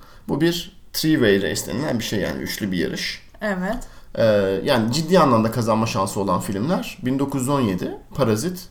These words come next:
Speaker 1: ve Once Upon a Time in Hollywood.
Speaker 2: Peki.
Speaker 1: Ee, ortadaki üçlüye gelecek olursak, ortadaki üçlüde,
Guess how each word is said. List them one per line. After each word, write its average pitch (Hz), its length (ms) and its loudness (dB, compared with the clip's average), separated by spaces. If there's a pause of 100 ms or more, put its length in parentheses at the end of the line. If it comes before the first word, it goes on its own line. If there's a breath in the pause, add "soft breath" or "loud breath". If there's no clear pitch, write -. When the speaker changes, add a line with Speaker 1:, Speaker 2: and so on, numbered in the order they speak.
Speaker 1:
ve 139 260 0
Once 127 340 0
Upon 107 120 -2
a 101 100 -2
Time 101 260 -2
in 139 40 -2
Hollywood. 95 400 -2 (340)
Speaker 2:
Peki. 202 440 -6 (520 loud breath)
Speaker 1:
Ee, 92 240 0
ortadaki 160 520 2
üçlüye 120 320 0
gelecek 98 400 -2
olursak, - 380 -4 (400)
ortadaki 131 520 0
üçlüde, 120 520 -4